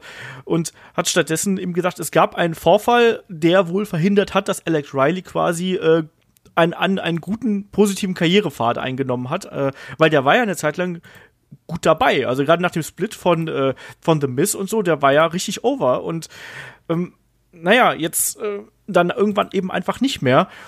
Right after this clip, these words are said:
Und es gab da wohl auch so ein paar Geschichten, wo man gedacht hat, ja, äh, dass auch Backstage ein John Cena, ein Alex Riley wohl unangemessen behandelt hätte. Ähm, fand ich überraschend. Kai, kannst du diese Geschichte? Also ich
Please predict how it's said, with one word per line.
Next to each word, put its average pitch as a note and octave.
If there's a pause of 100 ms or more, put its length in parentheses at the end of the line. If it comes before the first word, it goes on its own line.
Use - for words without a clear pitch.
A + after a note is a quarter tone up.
Und F3
es -
gab E3
da F#3
wohl F3+
auch D3
so -
ein D3+
paar E3+
Geschichten, G3
wo F3+
man F3
gedacht E3
hat, F#3
ja, D#3+
äh, D3+ (380)
dass - (300)
auch -
Backstage -
ein D#3
John D3
Cena, F3
ein D3+
Alex D3+
Riley D3
wohl D3+ (240)
unangemessen D#3+
behandelt D3
hätte. B2 (520)
Ähm, C3 (220)
fand D#3+
ich A3+
überraschend. G3
Kai, F3+
kannst D#3+
du E3
diese A3+
Geschichte? C4+
Also E3+
ich -